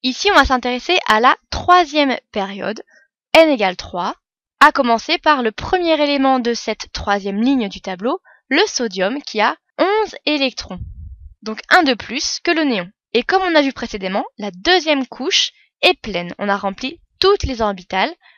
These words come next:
l'orbital de la première couche un S, et puis les orbitales du deuxième niveau d'énergie, deux S,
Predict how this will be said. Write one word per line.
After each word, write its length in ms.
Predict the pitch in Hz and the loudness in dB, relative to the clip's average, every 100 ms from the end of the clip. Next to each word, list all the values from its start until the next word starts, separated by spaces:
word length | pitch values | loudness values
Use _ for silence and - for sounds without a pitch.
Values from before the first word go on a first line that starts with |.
| _ | _
l'orbital 420 | 240 254 247 254 | 2 2 2 2
de 40 | 233 | 2
la 120 | 202 | 0
première 340 | - 226 214 | 0 -2 -4
couche 240 | - 220 - - | -6 -10 -10 -10
un 140 | 190 - | -10 -6
S, 320 | - 311 - - | -4 -4 -8 -10
et 140 | - 269 | -4 -4
puis 240 | - 320 | -2 -2
les 180 | 302 220 | 0 2
orbitales 500 | 269 294 269 254 247 - | 2 2 -2 -2 -4 -10
du 140 | 208 | -12
deuxième 440 | 196 220 202 196 196 | -6 -6 -4 -6 -6
niveau 180 | 190 190 | -8 -8
d'énergie, 500 | 175 - 196 220 - _ _ 226 | -8 -10 -10 -10 -12 _ _ 0
deux 240 | 285 226 | 0 2
S, 300 | 220 330 - | 0 -2 -8